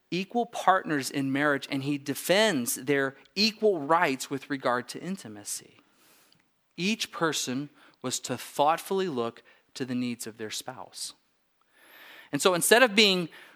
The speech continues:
prudish, Paul encourages spouses to be generous to one another. And then thirdly, here we see that instead of being selfish,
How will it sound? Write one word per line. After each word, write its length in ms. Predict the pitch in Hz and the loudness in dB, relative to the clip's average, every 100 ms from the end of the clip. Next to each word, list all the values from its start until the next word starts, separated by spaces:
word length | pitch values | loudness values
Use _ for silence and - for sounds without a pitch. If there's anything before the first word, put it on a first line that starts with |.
| _ | _
prudish, 640 | - 233 233 131 143 - - - | 0 2 4 2 0 -2 -4 -2
Paul 340 | - 190 202 | 4 6 6
encourages 880 | 196 160 170 165 147 151 143 - - - | 0 0 0 2 0 -2 -4 -6 -8 -4
spouses 920 | - - 156 160 - 127 - - - | 0 4 4 4 -2 -4 -6 -6 -10
to 120 | - | -8
be 360 | 131 131 123 120 _ _ _ _ 104 | -4 -2 -4 -8 _ _ _ _ -6
generous 680 | 127 131 104 87 - - - _ - | -2 -2 -4 -6 -6 -8 -8 _ -18
to 120 | - | -10
one 180 | 110 110 | -6 -6
another. 340 | 98 95 101 - _ _ _ _ _ _ _ _ _ _ _ _ _ _ _ - | -8 -12 -14 -20 _ _ _ _ _ _ _ _ _ _ _ _ _ _ _ -4
And 140 | 127 | -2
then 140 | 127 | -2
thirdly, 440 | 123 175 190 185 143 | 0 2 4 2 0
here 200 | 143 139 | 0 0
we 140 | 127 | 0
see 280 | 123 - 135 | 0 0 0
that 120 | 127 | 0
instead 400 | 127 123 - 175 | 0 0 2 2
of 140 | 165 123 | 2 0
being 320 | 131 120 107 | -4 -4 -6
selfish, 920 | - - - 165 180 - 107 - - | -6 -2 0 0 -2 -4 -4 -4 -4